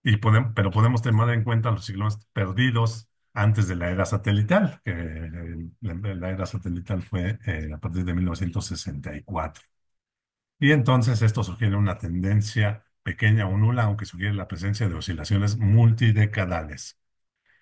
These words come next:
Y, bueno, mientras nosotros tengamos mejores herramientas para la observancia del, de la atmósfera, pues puede ocurrir que sigamos incrementando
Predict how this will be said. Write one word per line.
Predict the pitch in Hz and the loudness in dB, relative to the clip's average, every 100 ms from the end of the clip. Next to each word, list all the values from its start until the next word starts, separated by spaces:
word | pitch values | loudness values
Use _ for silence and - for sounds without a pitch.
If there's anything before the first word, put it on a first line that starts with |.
| _ _ _ | _ _ _
Y, | - 160 180 - | 2 6 6 4
bueno, | 104 98 107 156 - _ _ _ _ _ _ _ - | -2 2 4 2 -4 _ _ _ _ _ _ _ -2
mientras | 104 98 101 98 | 0 2 2 2
nosotros | 104 131 131 131 | 0 -2 -2 -4
tengamos | 120 107 117 120 113 - - | -2 0 0 -2 -6 -8 -14
mejores | 120 92 87 82 82 113 117 117 104 | -8 -6 -6 -8 -8 0 0 2 0
herramientas | 98 87 85 101 107 107 - | -2 -4 -2 2 4 2 -4
para | - 76 | -10 -12
la | 78 | -14
observancia | 78 - 101 92 95 95 98 101 82 | -14 -10 -6 -4 -4 -2 -2 -4 -4
del, | 78 73 92 - - | -6 -10 -12 -12 -14
de | 76 | -12
la | 76 76 | -10 -10
atmósfera, | 82 98 101 123 117 143 - - - _ | -4 0 0 2 0 0 -6 -20 -20 _
pues | - 95 | -6 -4
puede | - 95 95 90 | -2 0 0 0
ocurrir | 82 - 80 95 92 95 _ | -4 -6 -2 -2 -2 -6 _
que | - 101 117 - _ | -2 0 0 -4 _
sigamos | - 95 90 92 95 - | -2 -2 0 0 -2 -2
incrementando | 87 82 80 82 82 85 92 98 | -4 -4 -6 -6 -6 -4 -2 -4